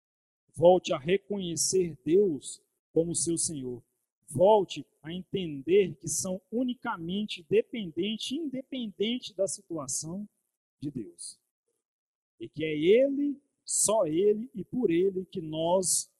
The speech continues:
somos o que somos hoje, que eles eram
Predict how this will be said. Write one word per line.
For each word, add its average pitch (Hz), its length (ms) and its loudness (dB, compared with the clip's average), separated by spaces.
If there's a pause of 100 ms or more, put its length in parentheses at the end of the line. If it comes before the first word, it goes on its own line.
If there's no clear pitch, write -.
(100)
somos 208 840 0 (160)
o 151 80 -10
que 160 140 -12
somos 156 520 -4
hoje, 151 440 -4 (540)
que 143 100 -8
eles 143 360 -6
eram 175 440 2